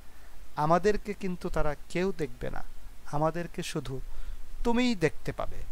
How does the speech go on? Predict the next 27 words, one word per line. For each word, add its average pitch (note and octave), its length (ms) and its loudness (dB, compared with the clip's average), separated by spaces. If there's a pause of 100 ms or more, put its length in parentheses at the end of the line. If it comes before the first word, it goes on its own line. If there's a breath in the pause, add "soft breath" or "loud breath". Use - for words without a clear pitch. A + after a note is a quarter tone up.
(360)
এটা D3+ 300 2
আমাদের D3 440 0 (100)
প্রতি D#3+ 280 -6
তোমার C#3 260 -2 (480)
ভালোবাসা, C3+ 680 0 (500 loud breath)
আর C3 140 -4 (180)
আমাদেরকে D#3 540 0
তুমি C#3+ 320 -4 (340 loud breath)
মন D#3 320 4
থেকে D3+ 340 -6
দেখতে C#3 480 0
চেয়েছ, D3 380 -2 (380)
তারই D3+ 340 0 (300)
প্রতিদান।" B2 440 -2 (1300 loud breath)
টুটন D#3+ 360 2
তো D3+ 120 -4
খুশি - 360 -4
হয়ে B2+ 280 -4
গেল, A#2 220 -8 (540 loud breath)
বলল, D3 240 0
"বেশ, D3 440 6 (640)
আমি D3+ 240 -4 (100)
এসব E3 240 -2 (120)
কথা E3+ 220 -2
কাউকে D3 520 -4 (440 loud breath)
বলবই D3 520 4
না। E3+ 200 -4